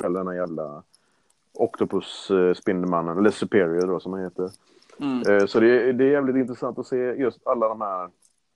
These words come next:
Speaker 1: skurkarna när de ska vara hjältar, och de har, de har såna jävla stora egon. Eh, det var ju samma med den när doktor Doom var Iron Man. Jag köpte ju två volymer av den, så jag har fortfarande inte läst ut.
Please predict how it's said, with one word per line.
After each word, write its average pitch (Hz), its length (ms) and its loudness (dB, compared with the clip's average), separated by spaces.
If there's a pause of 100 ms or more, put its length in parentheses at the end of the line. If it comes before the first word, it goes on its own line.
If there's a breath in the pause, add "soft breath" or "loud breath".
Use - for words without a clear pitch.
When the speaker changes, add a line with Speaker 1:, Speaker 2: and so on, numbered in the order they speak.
(400)
Speaker 1:
skurkarna 98 800 2
när 104 60 2
de 98 100 0
ska 104 120 -2
vara 98 100 4
hjältar, 98 520 2
och 92 140 -2
de 104 160 -2
har, 98 280 -4
de 101 180 -4
har 98 100 -4
såna 90 180 -8
jävla 95 360 -2
stora 90 300 -8
egon. 98 480 -12 (640 soft breath)
Eh, 95 500 4
det 98 60 -2
var 104 80 2
ju 107 60 2
samma 95 260 0
med 107 160 2
den 85 300 -2 (140)
när 95 200 -4
doktor 95 320 -6
Doom 90 680 -4
var 76 300 0
Iron 82 260 -6
Man. 87 260 -2
Jag 85 120 -6
köpte 98 260 -6
ju 92 60 -2
två 98 180 -4
volymer 92 420 -4
av 85 140 -2
den, - 100 -16
så - 100 -10
jag - 20 -2
har 147 260 -2
fortfarande - 320 -6
inte 76 140 0
läst - 220 -6
ut. - 480 -18